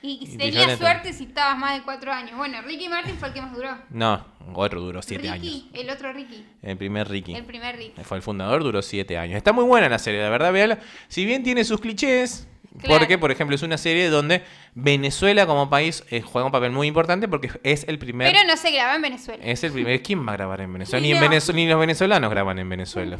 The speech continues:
Speaker 2: <laughs> No hay luz para cargar las cámaras y vas a ir a grabar a Venezuela. Por eso graban en México, ¿entendés? Y quieren hacer de venezolanos a los mexicanos.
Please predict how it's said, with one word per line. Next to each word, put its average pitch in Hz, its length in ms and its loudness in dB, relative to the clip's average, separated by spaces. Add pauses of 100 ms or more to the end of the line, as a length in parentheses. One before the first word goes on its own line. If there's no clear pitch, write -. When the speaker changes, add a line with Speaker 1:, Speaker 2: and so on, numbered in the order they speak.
(120)
Speaker 2:
<laughs> 147 280 4
No 180 100 4
hay 196 100 8
luz 214 160 8
para - 140 4
cargar 110 180 4
las 104 120 0
cámaras 104 380 2
y 117 40 2
vas 123 140 6
a 131 60 4
ir 123 80 6
a 120 40 6
grabar 117 300 6
a 113 40 4
Venezuela. 110 600 0 (600)
Por 226 180 8
eso 254 180 6
graban 139 300 6
en 120 160 4
México, 98 580 -2
¿entendés? 143 400 0
Y 147 60 -8
quieren 196 240 6
hacer 190 320 4
de 185 100 2
venezolanos 208 580 0
a 208 60 6
los 180 140 0
mexicanos. 160 500 0